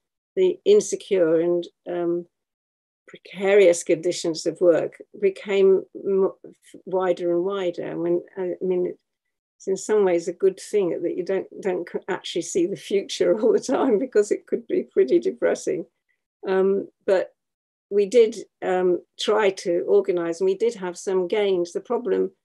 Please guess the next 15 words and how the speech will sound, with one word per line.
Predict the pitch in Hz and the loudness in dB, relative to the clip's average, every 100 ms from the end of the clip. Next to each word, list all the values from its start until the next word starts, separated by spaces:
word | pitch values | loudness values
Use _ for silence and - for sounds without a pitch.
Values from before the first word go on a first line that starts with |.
| _ | _
was | 202 190 175 175 - _ _ _ | 0 2 0 -6 -18 _ _ _
that | 190 175 - _ _ _ _ | -2 -2 -4 _ _ _ _
the | - 202 196 | -4 -2 -2
c-, | - - - _ - 185 185 _ _ _ _ _ _ _ _ _ _ | -8 -10 -16 _ -20 -20 _ _ _ _ _ _ _ _ _ _ _
the | 196 | 0
employers | 190 - 226 190 - | 0 2 2 2 0
could | 185 - _ _ _ - - - - 170 170 170 _ _ _ _ 156 | -4 -6 _ _ _ -20 -20 -20 -18 -20 -20 _ _ _ _ _ -10
destroy | 196 - - _ _ _ _ _ _ - 208 214 | -8 -8 -18 _ _ _ _ _ _ 2 6 6
those | 196 151 160 - | 4 -2 -8 -8
by | 180 175 | -4 0
moving | 175 180 175 175 170 | 2 2 2 2 -2
the | 170 | -2
cleaners | 170 - 180 175 170 175 | -6 -2 0 0 -2 -4
on. | 196 160 156 - _ - | -4 -6 -10 -14 _ -8
If, | 190 | -6